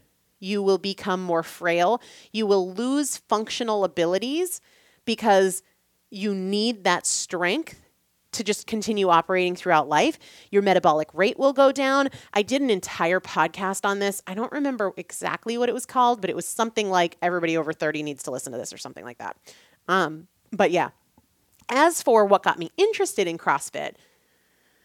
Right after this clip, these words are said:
um, I'm not really sure. I'm not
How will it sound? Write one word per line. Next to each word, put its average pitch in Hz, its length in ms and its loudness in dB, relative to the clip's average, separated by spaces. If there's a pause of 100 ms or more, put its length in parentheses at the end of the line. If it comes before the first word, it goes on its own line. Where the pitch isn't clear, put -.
(680)
um, 320 880 2 (2250)
I'm 214 140 -18
not 285 180 -16
really 311 200 -20
sure. 233 540 -14 (1400)
I'm 233 140 -4
not 285 260 -6